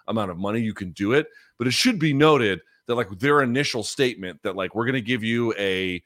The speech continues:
flat fee, all fights, no more pay-per-view, this is the future," like, all of that has completely blown up in their face. There's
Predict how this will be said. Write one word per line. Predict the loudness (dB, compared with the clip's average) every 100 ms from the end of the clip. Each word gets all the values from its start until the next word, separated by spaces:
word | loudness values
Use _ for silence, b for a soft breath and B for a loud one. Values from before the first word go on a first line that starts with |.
| _
flat | _ 0 2 2
fee, | 0 0 0 0 -2 _ _ 2
all | 6 6
fights, | 6 4 4 -2
no | -4 0
more | 0
pay-per-view, | 0 -2 -2 -4 -2 -2
this | -2 -6
is | -6
the | -6 -4
future," | -2 -2 0 2 2 b b b
like, | -4 -4 -4 _ _
all | -2 2 2 2
of | 2
that | 2 2 -2 _ _
has | -2 -2 -4 -16 _
completely | -12 -12 -12 -20 -18 -10 -4 -2 -2 -4
blown | -4 -2 -2 -2
up | -6
in | -8
their | -10 -8
face. | -8 -10 -12 B B -2
There's | 2 4 4 0